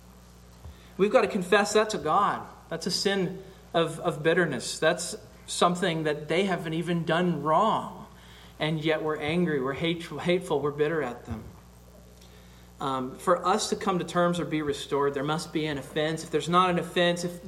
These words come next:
we have no reason to be angry with someone, we have got to ask God to release us of the way we feel about those things. So the first step is confession. The second step is forgiveness.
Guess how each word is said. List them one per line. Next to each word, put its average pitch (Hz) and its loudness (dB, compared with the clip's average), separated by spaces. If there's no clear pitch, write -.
we 180 4
have 196 2
no 190 2
reason 170 2
to 170 -4
be 160 -2
angry 170 2
with 156 2
someone, 151 0
we 185 4
have 143 0
got 156 4
to 160 -4
ask 131 -6
God 135 0
to 135 -12
release 120 -8
us 117 -12
of 113 -14
the 113 -12
way 113 -8
we 113 -12
feel 113 -10
about 107 -12
those 110 -12
things. 92 -18
So 208 4
the 196 2
first 240 4
step 214 4
is 190 -4
confession. 175 -4
The 196 6
second 240 6
step 226 4
is 208 4
forgiveness. 175 0